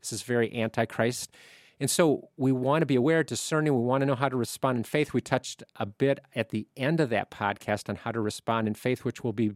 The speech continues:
doing more today. But we really covered is some areas like the breakup of the nuclear family.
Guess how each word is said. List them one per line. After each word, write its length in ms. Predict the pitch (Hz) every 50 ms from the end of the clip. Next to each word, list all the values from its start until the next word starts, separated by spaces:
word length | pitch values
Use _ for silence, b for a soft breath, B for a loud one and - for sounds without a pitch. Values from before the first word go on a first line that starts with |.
| _ _ - -
doing 200 | 127 123 113 110
more 220 | 110 117 120 120
today. 640 | - - - - 110 98 - 131 131 127 117 113 B B B B B B B B B B B B
But 100 | - 151
we 120 | 151 160 151
really 360 | 147 170 214 262 277 214 143
covered 680 | - - - - 156 185 214 - 127 113 110 107 - _ -
is 200 | - 120 127 -
some 300 | - - - 143 131 120 -
areas 320 | 135 139 165 175 151 - -
like 160 | 135 123 -
the 80 | - 117
breakup 400 | - 135 139 160 - 190 175 175
of 80 | 139
the 80 | 139 131
nuclear 440 | 123 135 156 156 - 160 139 120 110
family. 580 | - - - 131 160 185 190 151 110 104 -